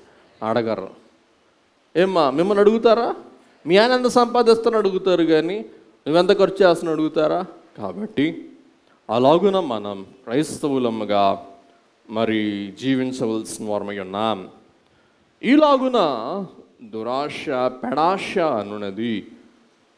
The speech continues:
అనేక చేటులకు మూలము.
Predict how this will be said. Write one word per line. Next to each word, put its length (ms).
అనేక 840
చేటులకు 720
మూలము. 1160